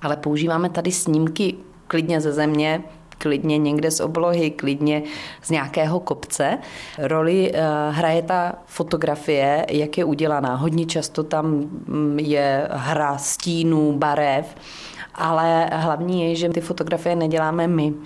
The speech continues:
Ty fotografie jsou od amatérských fotografů z celé České republiky, kteří znají tu svoji krajinu nejlépe,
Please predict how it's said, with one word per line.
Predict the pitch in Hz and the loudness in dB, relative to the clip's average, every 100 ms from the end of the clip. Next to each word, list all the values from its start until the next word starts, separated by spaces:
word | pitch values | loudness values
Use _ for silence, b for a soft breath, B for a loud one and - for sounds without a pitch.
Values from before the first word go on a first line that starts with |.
| B B - | B B -8
Ty | 156 | -6
fotografie | - 160 165 165 202 202 | -4 -2 -2 0 2 2
jsou | - 180 | 2 0
od | 185 160 165 - | 2 0 -2 -4
amatérských | 147 170 165 185 185 - 220 | -2 0 0 0 0 -4 -4
fotografů | 160 165 156 147 147 147 190 359 - - - | -2 -2 0 -2 0 2 2 0 -6 -18 -20
z | - | -12
celé | - 160 151 | -6 -2 0
České | 170 170 - 190 | 0 -4 -2 0
republiky, | 196 190 147 147 143 143 131 139 | 0 0 -2 0 -2 0 -2 -2
kteří | 147 - 147 165 170 180 B B - | -4 -4 -2 0 0 0 B B -2
znají | 175 180 185 | 0 2 0
tu | 160 | -2
svoji | - 160 160 | -2 0 0
krajinu | 156 147 151 175 | 0 2 2 2
nejlépe, | 170 156 139 139 135 127 | 2 2 0 -2 -4 -4